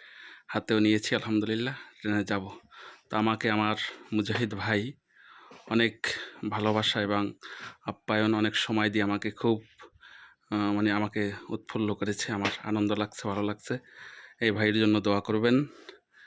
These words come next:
আহ, আমাদের মুজাহিদ ভাই, আহ, মাওলানা রুবেল ভাই, আহ, সে আমাকে কালকে আসার পরই রিসিভ করছে এবং, আহ, মাহফিল অনুষ্ঠান শেষ হওয়া পর্যন্ত তার সাথেই আমি রয়েছি। এখন বিদায় দেওয়া পর্যন্ত সে ট্রেন স্টেশনে আসছে।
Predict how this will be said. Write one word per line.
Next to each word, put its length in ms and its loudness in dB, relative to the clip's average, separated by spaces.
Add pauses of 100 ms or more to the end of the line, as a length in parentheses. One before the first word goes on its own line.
(340)
আহ, 160 0
আমাদের 240 2
মুজাহিদ 400 4
ভাই, 240 0
আহ, 640 -8
মাওলানা 360 2
রুবেল 340 0
ভাই, 260 -4 (720)
আহ, 160 0
সে 200 0
আমাকে 320 2
কালকে 560 0
আসার 240 -4
পরই 220 2
রিসিভ 360 -2
করছে 400 -2
এবং, 360 -2 (640)
আহ, 80 -2
মাহফিল 600 0 (300)
অনুষ্ঠান 420 0
শেষ 280 -2
হওয়া 180 2
পর্যন্ত 540 -2 (560)
তার 120 0
সাথেই 420 2
আমি 140 4
রয়েছি। 440 0 (380)
এখন 280 2
বিদায় 260 4
দেওয়া 220 2
পর্যন্ত 560 -2 (380)
সে 120 -8
ট্রেন 300 4
স্টেশনে 400 -2
আসছে। 340 -6